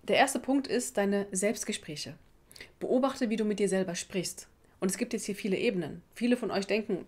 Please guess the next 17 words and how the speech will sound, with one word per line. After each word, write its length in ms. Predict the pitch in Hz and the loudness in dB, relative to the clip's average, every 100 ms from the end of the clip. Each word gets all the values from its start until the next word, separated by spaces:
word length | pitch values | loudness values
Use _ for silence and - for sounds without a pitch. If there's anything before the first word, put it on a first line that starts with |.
| - | -10
ich, 160 | - - - | -8 -8 -4
ich 160 | 180 139 | 2 8
auch, 340 | 208 180 - - - - - | 8 8 0 -20 -20 -20 -12
ich 120 | - | -4
rede 120 | 185 | -4
doch 140 | 185 - | -4 -8
gut 160 | 226 | -6
mit 160 | 185 - | -6 -6
mir. 160 | 147 - | -10 -4
Ja, 100 | 170 | -4
ich 100 | 180 | 2
weiß 200 | 185 202 | 2 2
ja, 60 | 143 | -2
positiv 380 | 190 165 170 | -4 -4 -6
denken 280 | - 208 208 | 0 0 0
und 100 | 151 | -8
so. 200 | 156 143 | -8 -10